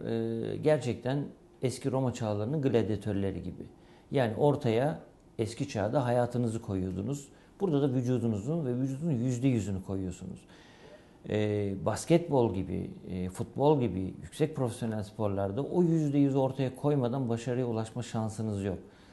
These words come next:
Dolayısıyla bu kadar yüzde yüz oynadığınız bir yerde sizi o müsabakadan geri tutan, bazen bir hafta, bazen bir ay, bazen daha uzun süren bir sakatlık sürecinin psikolojik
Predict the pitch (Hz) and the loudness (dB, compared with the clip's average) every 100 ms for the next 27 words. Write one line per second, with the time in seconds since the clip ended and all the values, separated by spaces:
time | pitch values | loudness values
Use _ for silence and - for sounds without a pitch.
0 | - - - - 123 143 156 147 208 147 | -20 -20 -20 -4 2 4 4 2 2 2
1 | 98 - - - 113 202 202 165 143 139 | 0 -4 -16 -6 -2 4 6 6 6 4
2 | 135 139 120 127 123 120 123 123 113 107 | 4 4 2 0 0 0 0 0 2 0
3 | 104 127 - 131 156 - 196 202 190 170 | 0 -4 -6 -4 -4 -2 0 2 2 2
4 | 156 156 147 147 143 127 139 143 - 113 | 2 2 2 2 2 4 2 0 -2 -2
5 | 107 107 - 113 123 131 131 123 117 117 | -2 -8 -6 0 2 4 2 2 2 0
6 | 110 113 117 123 123 120 113 113 113 117 | 0 2 2 2 0 0 0 2 2 4
7 | 123 120 123 131 117 113 113 117 107 113 | 2 0 0 0 -2 -4 -2 -2 -2 -4
8 | 113 - 113 - 104 117 151 - - - | -6 -8 -12 -6 -6 -4 -6 -8 -20 -20
9 | - - - - - 143 165 - - 143 | -20 -20 -20 -18 -4 0 0 -2 -4 0
10 | 156 151 160 | 2 2 0